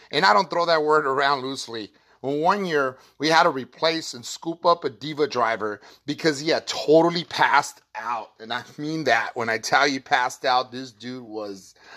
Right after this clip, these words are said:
zonk. And guys, that's pretty much it for the, for today. I hope you enjoyed this episode as much as I did. I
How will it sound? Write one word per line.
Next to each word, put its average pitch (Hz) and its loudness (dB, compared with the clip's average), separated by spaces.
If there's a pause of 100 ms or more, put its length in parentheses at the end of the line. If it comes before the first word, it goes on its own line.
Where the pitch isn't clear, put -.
(240)
zonk. 139 6 (960)
And 120 -16
guys, 143 4
that's 127 0
pretty 175 -2
much 156 -4
it 139 -6
for 117 -2
the, 104 -6 (120)
for 110 -6
today. 107 2
I 104 2
hope 135 -8
you 127 -6
enjoyed 113 -2 (140)
this 131 -2
episode 120 -4
as 110 -6 (100)
much - -8
as 117 -10
I 113 6
did. 107 -4 (640)
I 139 6